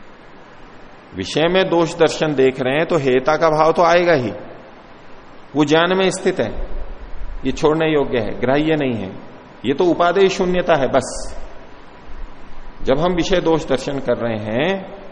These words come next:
तो ये उपादेय से शून्यता, ये मेरे लिए उत-, उपादेय नहीं है, ग्राह्य नहीं है। हे की शून्यता का एक मैं विशेष संदर्भ में कहा, नहीं तो ये उल्टा ही लगेगा आपको,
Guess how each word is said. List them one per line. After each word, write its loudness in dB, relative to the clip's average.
तो 0
ये 2
उपादेय 2
से -4
शून्यता, -4
ये -2
मेरे 0
लिए -2
उत-, -4
उपादेय -2
नहीं -4
है, -6
ग्राह्य 0
नहीं -6
है। -14
हे 4
की -4
शून्यता -2
का -2
एक -2
मैं -2
विशेष -2
संदर्भ -2
में -2
कहा, -2
नहीं 0
तो 0
ये 4
उल्टा 2
ही 2
लगेगा -2
आपको, -10